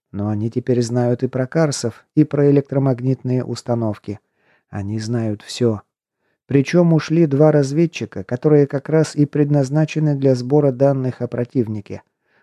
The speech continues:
Уж они-то наверняка собрали максимум информации. В следующий раз враг к нам придёт подготовленный и гораздо большими силами.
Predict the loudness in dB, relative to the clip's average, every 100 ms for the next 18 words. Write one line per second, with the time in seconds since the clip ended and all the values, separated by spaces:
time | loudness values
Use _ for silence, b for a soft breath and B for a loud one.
0 | _ -4 0 2 2 2 4 4 4 4
1 | 4 4 2 2 2 2 0 4 4 4
2 | 4 0 -2 -4 -2 -2 -2 -4 -4 -4
3 | -6 -8 -10 -10 -12 _ _ _ _ _
4 | _ -2 0 0 -2 -4 -2 0 0 -2
5 | -2 0 0 -2 -2 -2 0 0 2 2
6 | 2 -6 -4 -4 -2 -2 0 0 0 -2
7 | -2 -2 2 2 2 0 0 0 4 2
8 | 2 -4 -6 -6 0 0 2 -2